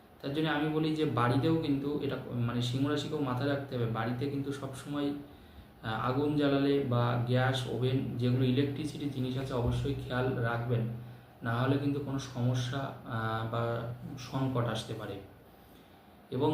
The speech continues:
আর একটা জিনিস সিংহ রাশির ক্ষেত্রে, সেটা হচ্ছে আপনাকে খুব বুদ্ধিমত্তার সাথে এবার কিন্তু চলতে হবে, খুব চতুরতার সাথে চলতে হবে, কারণ বেশ কিছু লোক কিন্তু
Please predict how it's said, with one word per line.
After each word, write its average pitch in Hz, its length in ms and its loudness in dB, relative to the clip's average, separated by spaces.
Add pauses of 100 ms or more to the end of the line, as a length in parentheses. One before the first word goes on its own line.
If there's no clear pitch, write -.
আর 135 160 4
একটা 156 240 -2
জিনিস 156 220 0 (140)
সিংহ 139 220 0
রাশির 147 300 0
ক্ষেত্রে, 147 280 -2 (120)
সেটা 139 220 -4
হচ্ছে 143 180 -4 (120)
আপনাকে 139 360 0
খুব 147 100 -2 (120)
বুদ্ধিমত্তার 139 640 2
সাথে 139 200 -4 (140)
এবার 123 240 2
কিন্তু 127 160 2 (100)
চলতে 110 320 2
হবে, 104 140 -4 (100)
খুব 139 100 -4 (100)
চতুরতার 143 520 2
সাথে 151 160 -4 (100)
চলতে 120 300 0
হবে, 104 160 -2 (680)
কারণ 156 240 0
বেশ 147 280 6
কিছু 160 240 0
লোক 143 160 4
কিন্তু 147 160 -4